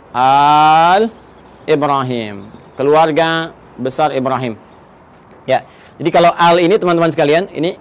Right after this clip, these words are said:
eh, menunjuk pada keturunan ke bawah ya. Terus tanpa batas nih. Ya, keturunan terus tanpa batas sampai dia berakhir. Ya.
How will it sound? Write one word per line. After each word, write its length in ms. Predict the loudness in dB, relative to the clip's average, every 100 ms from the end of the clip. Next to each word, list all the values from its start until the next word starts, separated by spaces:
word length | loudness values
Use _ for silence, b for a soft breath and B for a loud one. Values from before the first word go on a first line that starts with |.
| -20 -8
eh, 260 | 0 2 2 -2
menunjuk 380 | -2 2 0 2
pada 160 | 0
keturunan 480 | 0 0 0 0 0
ke 60 | 2
bawah 240 | 4 4
ya. 160 | 2 -4 -4
Terus 1040 | 0 2 4 4 2 2 4 4 2 -2 _ b b b
tanpa 160 | -4 2
batas 400 | 2 2 0 -2
nih. 140 | -12 -14 -20 -20 -20 _ -18 -6
Ya, 160 | -4
keturunan 540 | -4 -4 0 2 2 0
terus 680 | 0 2 4 4 4 4 2
tanpa 240 | 2 2
batas 240 | 2 0 -2
sampai 160 | -2
dia 100 | 0
berakhir. 380 | 2 0 -2 -6 -14 _ _ -20 _ -20 -4
Ya. 180 | -2 -2